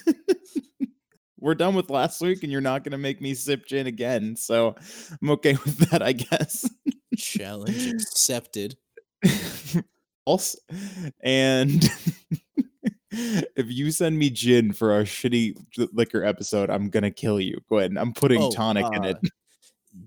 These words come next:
Speaker 2: that, that's fine. I do not accept you to sip Taka gin.
Speaker 1: <laughs> Oh, God, it sounds so bad.
Speaker 2: I'm
Speaker 1: Oh.
Speaker 2: not excited for this, and listeners, you're gonna enjoy it.
Speaker 1: Oh,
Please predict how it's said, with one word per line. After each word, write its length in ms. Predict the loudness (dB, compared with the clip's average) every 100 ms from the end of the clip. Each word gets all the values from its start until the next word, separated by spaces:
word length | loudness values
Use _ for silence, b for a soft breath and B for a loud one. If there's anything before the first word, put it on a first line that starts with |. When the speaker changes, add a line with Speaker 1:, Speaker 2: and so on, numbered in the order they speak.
| -8
Speaker 2:
that, 320 | -6 -6 -6
that's 260 | -6 -2 -2
fine. 320 | -2 -6 -8
I 120 | -8 -8
do 180 | -8 -6
not 380 | -4 0 0
accept 400 | -2 -6 -6 -10
you 120 | -10 -6
to 100 | 0
sip 340 | 2 0 -6
Taka 400 | -8 -6 -6 -8
gin. 380 | -12 -10 -12 -12 _
Speaker 1:
<laughs> 40 | _ B B B _ -16 -16 _ _ _ _ -6 -4
Oh, 340 | 2 2 0 _ -4
God, 420 | 0 2 4 2
it 140 | 0 -4
sounds 400 | -4 -2 -4 -6
so 360 | -4 0 0 -2
bad. 480 | -8 -8 -8 -8 -10 -14 -16 -6
Speaker 2:
I'm 300 | -4 -2 -2
Speaker 1:
Oh. 160 | -2
Speaker 2:
not 220 | -4 -4
excited 560 | -4 0 0 -2 -8 -10
for 160 | -12 -10
this, 320 | -6 -4 -4
and 160 | -4 -4
listeners, 480 | -2 0 -4 -6
you're 100 | -10
gonna 300 | -10 -8 -6
enjoy 320 | -6 -6 -6 -8
it. 120 | -10
Speaker 1:
Oh, 140 | -12